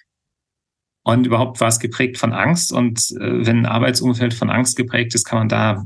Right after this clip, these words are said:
schlecht über, äh, Dinge reden und sprechen. Und jetzt ein Positivbeispiel dazu. Ähm, Positivbeispiel auch über einen Fehler, der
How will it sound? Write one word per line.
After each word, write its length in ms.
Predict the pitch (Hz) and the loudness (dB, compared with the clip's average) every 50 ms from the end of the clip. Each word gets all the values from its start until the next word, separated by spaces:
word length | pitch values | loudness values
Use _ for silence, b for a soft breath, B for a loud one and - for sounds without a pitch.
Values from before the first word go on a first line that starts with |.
| - - | -8 -6
schlecht 920 | - - - 117 110 110 107 107 - - - - - - - - - - - _ | -4 -2 0 0 0 0 -2 -6 -8 -8 -8 -8 -8 -8 -8 -10 -14 -16 -16 _
über, 600 | - 117 104 104 107 104 104 101 101 98 95 85 82 - _ _ _ _ | -2 -2 0 0 0 0 2 2 2 0 0 -2 -6 -10 _ _ _ _
äh, 240 | - - 104 101 101 | -8 -4 -2 0 0
Dinge 600 | 101 98 - 113 113 110 104 101 95 98 98 101 - _ _ _ _ _ _ - - | 0 0 2 2 2 2 2 0 -2 -2 -4 -8 -14 _ _ _ _ _ _ -16 -6
reden 300 | 107 104 101 98 104 98 | -2 0 0 2 2 0
und 160 | 92 98 101 | 0 0 -2
sprechen. 560 | - - - - - - - - - 85 - - _ _ B B B B B B B B B B B B _ _ _ _ _ _ _ _ _ _ _ _ _ _ _ _ _ _ _ _ _ | -4 -4 -4 -4 -4 -4 -6 -8 -10 -12 -12 -14 _ _ B B B B B B B B B B B B _ _ _ _ _ _ _ _ _ _ _ _ _ _ _ _ _ _ _ _ _
Und 140 | - 117 117 | 0 2 2
jetzt 180 | - - - | 2 2 0
ein 40 | 165 | 0
Positivbeispiel 840 | - 202 196 156 - 120 - - - - - - - - - - | 2 2 2 2 2 0 -2 -8 -6 -4 -2 -2 -2 -2 -4 -4
dazu. 440 | - - - - - 90 87 87 90 _ _ _ _ _ _ _ _ _ _ _ _ _ _ _ _ _ _ _ _ - | -4 -4 -4 -4 -4 -6 -8 -10 -12 _ _ _ _ _ _ _ _ _ _ _ _ _ _ _ _ _ _ _ _ 0
Ähm, 560 | 127 120 117 123 135 135 120 117 117 120 - _ _ _ _ _ _ _ _ _ _ _ _ _ | 2 2 4 4 2 2 0 0 -4 -8 -14 _ _ _ _ _ _ _ _ _ _ _ _ _
Positivbeispiel 1120 | - 165 170 190 180 - 185 175 175 - 160 - 143 - - - 156 160 165 165 - - _ _ _ _ - 107 | 2 2 2 2 0 0 0 0 0 0 0 0 0 -2 0 0 2 2 2 0 -2 -6 _ _ _ _ -8 -4
auch 320 | 101 101 113 - - - | -2 -2 0 -2 -2 -2
über 180 | 123 117 117 120 | -2 -2 0 2
einen 340 | 117 113 113 117 117 - - - | 2 2 0 0 -2 -6 -10 -4
Fehler, 280 | - - 131 131 131 | -2 0 0 2 2
der 260 | 123 120 117 117 113 | 2 2 0 0 0